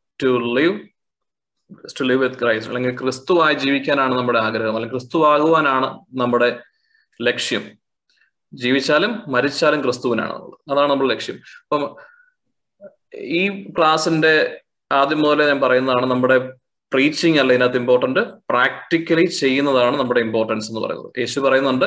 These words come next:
"നിങ്ങൾ എന്നെ കർത്താവേ, കർത്താവേ എന്ന് വിളിക്കുന്നുവെങ്കിലും നിങ്ങൾ ഞാൻ പറയുന്ന കാര്യങ്ങളൊന്നും ചെയ്യുന്നില്ല, നിങ്ങൾ വിളിക്കുന്നതിന്റെ അതിൽ തന്നെ അർത്ഥമില്ലെന്ന്" പറഞ്ഞു.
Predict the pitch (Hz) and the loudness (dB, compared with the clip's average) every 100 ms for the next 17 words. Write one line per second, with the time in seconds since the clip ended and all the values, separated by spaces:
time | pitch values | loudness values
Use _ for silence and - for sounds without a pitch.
0 | 254 - _ _ 123 120 127 127 135 127 | -4 -12 _ _ -6 -2 0 0 0 -2
1 | - 139 151 147 135 143 139 135 131 127 | 0 2 2 2 0 2 2 2 2 0
2 | 131 143 139 135 208 202 160 151 156 165 | 0 0 0 0 -2 -4 -12 -10 -2 0
3 | 160 165 165 156 165 165 147 143 139 143 | 2 2 2 2 2 4 2 2 0 0
4 | 147 - 135 147 139 107 95 123 135 131 | 0 0 0 2 2 0 -2 0 0 2
5 | 135 135 147 143 139 175 - - _ _ | 0 0 0 2 2 0 -4 -14 _ _
6 | _ - - 147 143 131 - - 139 95 | _ -4 0 2 2 0 -2 0 0 0
7 | 80 - | -4 -10